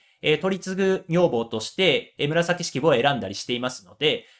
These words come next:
まあ、おそらく紫式部と実資は良好な関係を築いていたんじゃないかと考えられていますね。はい。ということを考えると、もしかするとなんですけど、えー、真宙と実資は後に仲良くなりますよという伏線として、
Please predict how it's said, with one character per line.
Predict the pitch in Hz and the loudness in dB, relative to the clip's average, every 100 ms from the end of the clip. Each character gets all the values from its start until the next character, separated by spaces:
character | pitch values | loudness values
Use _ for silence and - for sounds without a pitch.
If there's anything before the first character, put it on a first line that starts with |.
| - | -6
ま | 196 | -2
あ、 | |
お | |
そ | 233 | 2
ら | 185 | 0
く | - 208 196 | 0 -4 -2
紫 | 143 147 156 156 | -2 -2 -4 -6
式 | - 127 | -10 -10
部 | 117 | -8
と | 185 | -6
実 | 180 151 143 | -4 -4 -6
資 | - 117 | -6 -2
は | 175 139 - | 2 2 0
良 | 151 156 | -4 -2
好 | 135 | -2
な | 127 | -2
関 | 123 123 113 | -2 -6 -4
係 | 139 | -4
を | 160 | -4
築 | 113 127 | -6 -8
い | 113 | -8
て | |
い | 101 | -8
た | 107 107 | -6 -6
ん | |
じ | 104 | -8
ゃ | |
な | 101 98 | -12 -12
い | |
か | - - - 127 | -4 -4 -2 -10
と | |
考 | - 127 123 | -8 -4 -2
え | 117 | 0
ら | 120 | -2
れ | 101 | -4
て | 101 - | -12 -12
い | |
ま | 110 | -12
す | - 113 | -12 -10
ね。 | 160 165 _ _ _ _ _ | -10 -12 _ _ _ _ _
は | - 139 | -4 -4
い。 | 127 | -4
と | |
い | 247 | -6
う | |
こ | 262 | -2
と | 240 | -2
を | 170 | -2
考 | 185 185 185 | -2 0 0
え | 143 | 0
る | 139 | -2
と、 | 202 202 | -2 0
も | 208 | -2
し | - | -2
か | 143 | -4
す | - 123 | -4 -6
る | 123 | -6
と | 110 | -4
な | 110 | -6
ん | |
で | 101 | -8
す | - | -10
け | 127 156 | -8 -2
ど、 | 196 - _ _ - | -2 -2 _ _ -4
え | 170 | 0
ー、 | 170 | 2
真 | 170 | 0
宙 | 190 190 | -2 -4
と | 190 226 | -2 -2
実 | 175 175 | -2 -2
資 | - - | -4 0
は | 175 165 | 4 4
後 | 127 131 | 2 -4
に | 165 | -4
仲 | 151 165 165 | 0 0 0
良 | 123 | -2
く | 113 | -4
な | 131 | -6
り | 160 | -4
ま | 180 | -6
す | 180 185 | -6 -4
よ | 196 202 | -4 -2
と | 151 | -4
い | 113 | -4
う | |
伏 | 110 - | -6 -10
線 | 156 143 143 | -8 -8 -8
と | 147 | -10
し | - | -4
て、 | 202 147 - | 0 0 -2